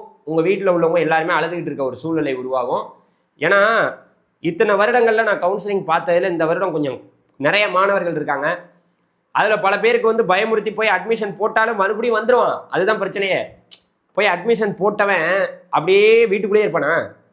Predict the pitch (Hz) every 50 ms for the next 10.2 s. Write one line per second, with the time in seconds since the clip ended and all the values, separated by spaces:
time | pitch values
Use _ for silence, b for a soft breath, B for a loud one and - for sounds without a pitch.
0 | _ _ _ _ _ _ _ _ _ _ - 151 202 190 220 202 208 208 208 214
1 | 202 196 196 196 175 156 143 147 160 160 151 147 156 147 147 143 160 196 214 190
2 | 156 143 127 131 143 165 170 - - 113 151 202 233 247 247 240 226 202 175 -
3 | - - 147 160 185 202 202 196 202 196 180 180 185 165 - - 165 143 143 147
4 | 165 185 170 175 165 139 127 156 165 160 170 156 147 131 107 98 - _ _ _
5 | _ _ _ _ - 170 226 220 202 202 220 247 240 247 247 247 233 196 139 113
6 | - - - _ _ _ - 120 143 156 196 214 180 170 165 - 226 170 208 170
7 | 165 170 151 156 156 165 160 151 156 165 196 196 165 151 135 131 123 127 131 120
8 | - - - _ _ _ _ _ _ _ _ _ _ _ _ _ _ _ _ _
9 | - 131 160 170 165 160 - 160 156 - - - 214 214 196 170 160 160 165 165
10 | 165 202 220 -